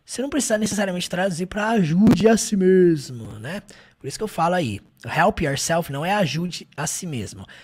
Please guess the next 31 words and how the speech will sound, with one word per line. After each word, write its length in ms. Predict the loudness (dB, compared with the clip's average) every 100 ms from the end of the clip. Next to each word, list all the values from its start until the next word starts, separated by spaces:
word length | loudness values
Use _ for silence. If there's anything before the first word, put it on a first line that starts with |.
| _ 4
"Help 240 | 6 6
yourself" 540 | 4 2 0 0 -2 -2
é 60 |
a 100 | -4
famosa 520 | -4 -6 -4 -2 -2 -4
expressão 640 | -8 -6 -4 -4 -4 -6 -8 -20 -16
"sinta-se 960 | -6 -2 2 2 2 4 4 4 0 -2 _
à 400 | 6 6 6 0 _ 0
vontade", 1040 | 2 2 0 4 6 6 2 -4 -6 -10 _ _ _
"fique 720 | -14 4 8 8 6 0 0
à 160 | 2 0
vontade". 760 | 0 -6 -6 -6 -6 -10 -14 _ _ _ _ _ _ _ -2
Tá 120 | 2
aí, 240 | 2 0 -10 _
você 220 | -8 -6
não 180 | -6 -8
deve 360 | -6 0 2 0
traduzir 500 | -4 -4 -2 -2 0
ao 80 | -2
pé 160 | -2 -2
da 80 |
letra. 340 | -4 -6 -10 -18 _ _
Então, 240 | -8 -8 _
sinta-se 460 | -12 -10 -8 -6
à 60 | -6
vontade, 560 | -8 -10 -8 -8 -8 -12
fique 200 | -6 -6
à 40 |
vontade. 580 | -6 -8 -4 -4 -4 -10 -20 -20 -20 _ _
To 140 | -4 -4 0
anything, 720 | 0 0 -2 -2 -4 -6